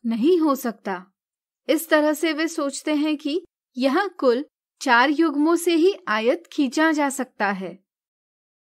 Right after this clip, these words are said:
इस समझ के साथ वे ऑप्शन एक जवाब देते हैं, जो कि एक गलत जवाब है, क्योंकि भले ही छह सेंटीमीटर गुणा छह सेंटीमीटर एक वर्ग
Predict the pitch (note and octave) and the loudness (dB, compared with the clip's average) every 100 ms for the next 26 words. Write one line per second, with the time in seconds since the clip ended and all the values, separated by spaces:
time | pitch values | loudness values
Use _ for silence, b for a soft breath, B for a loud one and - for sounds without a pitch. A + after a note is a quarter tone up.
0 | - D#4 - E4 F4 - G4 F#4+ A#3+ G#3+ | -2 -2 2 2 2 0 -2 0 -2 -2
1 | G#3+ - C4+ D#4 C4 B3 F4 F4 - C#4 | -6 -6 -4 0 -2 0 -4 -2 0 -2
2 | C4 B3+ G#3 G3+ A3 B3+ B3 B3+ B3 B3+ | 0 -2 0 -2 -2 -2 0 0 0 -4
3 | B3 - _ _ _ - G#3+ D#4+ E4 F#4+ | -8 -16 _ _ _ -8 -2 0 4 4
4 | F#4 A#3 E4+ - _ A3+ D#4 C4+ E4+ E4+ | 2 -2 -2 -8 _ -6 0 0 0 0
5 | B3+ G#3+ F#3+ F#3+ F3+ F3 _ _ _ _ | 0 0 -2 -4 -10 -10 _ _ _ _
6 | _ _ _ _ _ _ _ _ _ _ | _ _ _ _ _ _ _ _ _ _
7 | - D#4 D4+ F#4+ A#3 A3 A#3 D4+ F4+ E4+ | 2 4 6 6 6 4 6 6 8 6
8 | G4+ - _ _ - C#4+ E4 F#4 F4 F4+ | 6 0 _ _ 0 2 4 4 6 6
9 | E4+ D4 C4 A#3+ - - B3 C#4 F4+ - | 6 6 2 0 -6 -2 4 4 4 2
10 | C4+ C4+ D#4 D4 E4 E4+ D4+ G3+ G#3 _ | 0 2 2 4 4 4 4 0 -2 _
11 | _ _ _ A#3 E4+ F4 A3 A3 A3 A3+ | _ _ _ 4 6 4 2 2 2 2